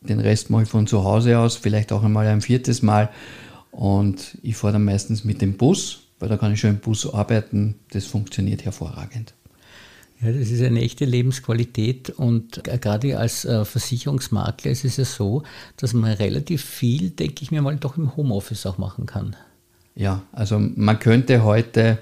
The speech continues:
Speaker 1: ich würde sagen, in vielen Fällen von der ganzen Welt arbeiten.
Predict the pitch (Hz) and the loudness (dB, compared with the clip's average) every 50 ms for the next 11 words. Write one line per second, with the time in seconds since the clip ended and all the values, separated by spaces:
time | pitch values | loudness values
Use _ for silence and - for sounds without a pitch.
0 | - - - - - - - - - - _ - 123 107 117 120 117 - 107 104 | -4 -14 -20 -20 -20 -20 -20 -20 -20 -20 _ -2 0 4 4 4 4 4 2 4
1 | 113 117 117 - - - 117 110 110 - 113 117 123 117 - 107 107 113 113 113 | 4 4 4 2 2 2 2 2 2 4 4 4 4 6 4 2 4 4 2 0
2 | - 107 110 101 101 98 101 - 107 98 95 92 95 95 95 101 101 - - - | 0 -2 0 0 0 0 0 0 -2 -2 -2 -2 -4 -4 -6 -6 -6 -6 -8 -8
3 | - - 120 107 | -8 -8 -10 -10